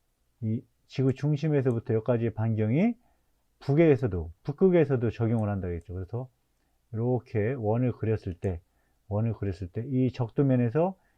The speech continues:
이 점을, 이 점에 대해서 수직선을 딱 그리면, 예, 여기에, 예, 적도면에서 이 점을 통과하는 수직선을 딱 그리면 이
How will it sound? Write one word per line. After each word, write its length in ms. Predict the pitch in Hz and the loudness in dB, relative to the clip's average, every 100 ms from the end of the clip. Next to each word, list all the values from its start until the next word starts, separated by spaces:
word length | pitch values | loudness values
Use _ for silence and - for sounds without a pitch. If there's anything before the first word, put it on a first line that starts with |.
| _ - | _ -6
이 120 | 113 113 | -2 2
점을, 360 | 131 127 127 - - | 2 2 -2 -8 -8
이 120 | 117 | -4
점에 280 | 117 131 120 | 0 2 2
대해서 240 | 110 110 113 | 2 0 -2
수직선을 720 | - - 214 180 151 147 - | -10 -8 -4 -2 -2 -2 -2
딱 420 | 147 147 151 143 | 0 0 0 -2
그리면, 720 | - 123 127 131 170 226 247 - _ _ _ - 98 | 0 2 4 4 6 4 4 -4 _ _ _ -14 -10
예, 200 | 85 87 _ _ _ _ - | -10 -12 _ _ _ _ -4
여기에, 480 | 123 143 131 90 78 _ _ _ 95 | 0 2 4 2 -2 _ _ _ -16
예, 120 | 87 - _ | -16 -18 _
적도면에서 840 | - 110 - 123 117 107 131 180 - _ _ | -10 -8 -2 0 0 -2 -2 -6 -8 _ _
이 100 | 110 | -4
점을 240 | 113 117 110 | 0 0 -2
통과하는 640 | - 165 147 123 147 208 - _ _ _ | -4 -2 0 0 0 -2 -6 _ _ _
수직선을 540 | - 175 185 156 131 | -6 -4 -2 -2 -4
딱 180 | 139 135 | -4 -4
그리면 540 | - 117 113 143 190 - _ _ _ _ _ _ _ _ 104 | -2 -2 0 -2 -4 -8 _ _ _ _ _ _ _ _ -6
이 200 | 98 | -6